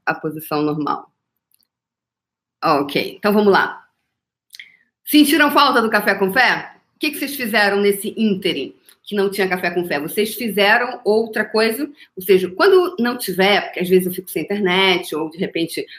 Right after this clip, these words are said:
ontem eu fiquei com febre, minha imunidade caiu muito. Enfim, é... é, vocês refaçam algum café com fé que tenha tocado vocês. Façam a bola de energia, tá? Então,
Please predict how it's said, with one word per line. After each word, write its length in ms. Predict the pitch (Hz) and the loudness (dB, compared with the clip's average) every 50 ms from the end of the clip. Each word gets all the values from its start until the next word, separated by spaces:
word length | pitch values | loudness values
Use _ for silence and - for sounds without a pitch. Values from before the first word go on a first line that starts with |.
| - _ | -20 _
ontem 220 | - 160 165 160 170 | -8 -6 -6 -6 -6
eu 60 | 165 | -8
fiquei 240 | - 165 - 165 156 | -6 -4 -2 -2 -2
com 200 | - - 160 - | -2 -6 -8 -8
febre, 420 | - - 151 156 170 175 170 151 151 | -4 0 0 2 2 0 0 -2 -2
minha 160 | 151 151 151 | 0 0 2
imunidade 560 | 156 156 156 151 151 147 143 151 147 - - | 2 2 0 2 2 0 0 0 -2 -6 -6
caiu 260 | - 147 143 147 147 | -4 -2 -2 -2 -2
muito. 380 | 147 147 156 175 185 180 - - - - - - - - - - _ _ _ _ _ _ _ - | 0 0 2 0 0 0 -4 -12 -20 -20 -20 -20 -20 -20 -20 -20 _ _ _ _ _ _ _ 0
Enfim, 420 | 226 233 220 - - 185 151 - - - - - - - 190 180 | 2 2 2 4 4 2 2 2 0 -4 -4 -4 -2 -2 -2 0
é... 640 | 170 175 175 170 165 165 160 160 156 151 139 127 131 - - _ _ _ _ _ _ _ - | 0 2 2 2 2 2 2 2 4 4 2 2 0 -4 -10 _ _ _ _ _ _ _ -12
é, 760 | - - 180 175 160 156 156 147 143 135 139 139 123 - - _ _ - | -6 -4 -2 -2 -2 -2 -4 -4 -4 -4 -4 -4 -6 -6 -10 _ _ -4
vocês 420 | 190 208 - 294 311 294 - - - | -4 -2 0 0 -2 -2 -4 -6 -6
refaçam 840 | - - 294 294 285 285 - 240 285 311 - - - 190 170 156 - | -4 -4 -4 -4 -2 0 0 2 2 0 -2 -4 -2 -2 -2 0 0
algum 300 | 151 160 160 160 170 165 | 0 0 0 0 -2 -2
café 300 | 165 170 165 - 170 160 | -2 -4 -4 -4 -6 -8
com 160 | - 156 156 | -8 -10 -10
fé 240 | - - 165 165 160 - - - _ _ | -6 -4 -4 -4 -4 -8 -14 -20 _ _
que 80 | - 185 | -16 -4
tenha 180 | - 185 - | -2 0 0
tocado 440 | 180 - 175 180 156 151 147 147 139 | 0 -2 -6 -6 -4 -4 -4 -4 -4
vocês. 460 | 147 143 143 - 143 131 120 120 - - - - - _ _ | -6 -6 -6 -2 0 0 0 0 -4 -10 -16 -20 -20 _ _
Façam 400 | - 208 220 247 - - 262 262 | 0 2 2 2 0 -4 -4 -4
a 80 | 262 | -2
bola 420 | 233 185 175 180 180 185 185 180 180 | -2 -2 0 0 2 2 2 2 2
de 100 | 180 170 | 0 0
energia, 720 | 165 165 170 165 147 - - 131 131 127 120 117 117 - _ _ | 0 0 -2 -4 -6 -8 -10 -8 -4 -2 -2 -2 -4 -6 _ _
tá? 300 | - 160 175 190 196 - - - - - - _ _ _ | 0 0 2 0 0 -4 -10 -18 -20 -20 -20 _ _ _
Então, 400 | - 214 220 226 220 220 - | 0 2 2 2 0 -4 -8